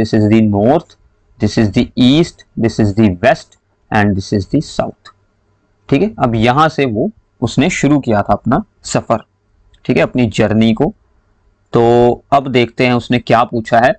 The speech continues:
"In which direction is he now from the starting point?"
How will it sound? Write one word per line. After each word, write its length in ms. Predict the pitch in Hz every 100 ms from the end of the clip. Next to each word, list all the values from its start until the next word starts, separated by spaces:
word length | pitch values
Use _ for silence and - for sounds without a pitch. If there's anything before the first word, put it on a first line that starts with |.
| _ _ _ 170
"In 120 | 180
which 340 | 135 190 -
direction 680 | 220 160 151 - - 170 170 - 156
is 240 | 165 151
he 300 | 175 127 160 151
now 240 | 120 143 117
from 420 | 135 - 143 170
the 160 | 190
starting 440 | 202 - 143 160 156
point?" 340 | - 117 -